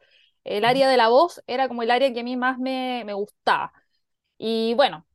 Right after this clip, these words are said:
Speaker 1: eh, entré a la universidad y a lo largo de la carrera me empecé a dar cuenta que mi área que más me gustaba era el área de neurorehabilitación, que era específicamente de personas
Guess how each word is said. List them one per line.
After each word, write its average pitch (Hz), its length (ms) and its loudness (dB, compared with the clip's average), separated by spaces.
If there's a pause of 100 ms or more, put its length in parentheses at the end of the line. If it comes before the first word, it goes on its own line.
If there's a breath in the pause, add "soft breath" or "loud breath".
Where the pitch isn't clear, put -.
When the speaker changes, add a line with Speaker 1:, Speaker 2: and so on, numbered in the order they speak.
Speaker 1:
eh, 208 560 0
entré 233 300 0
a 262 80 6
la 262 80 4
universidad 311 1080 4
y 254 320 -2
a 247 80 4
lo 240 120 0
largo 277 720 0
de 240 340 -6
la 233 140 -4
carrera 302 420 -2
me 320 80 -10
empecé 269 320 -6
a 262 40 4
dar 269 140 2
cuenta 277 380 -4
que 247 140 -8
mi 240 160 -6
área 269 480 2
que 196 160 -8
más 220 200 -4
me 247 140 -6
gustaba 302 640 0
era 247 340 -2
el 240 80 -4
área 247 340 -2
de 240 340 -4
neurorehabilitación, 233 1400 -4
que 226 240 -6
era 226 80 -6
específicamente 233 1080 -8
de 208 520 -6
personas 233 640 -6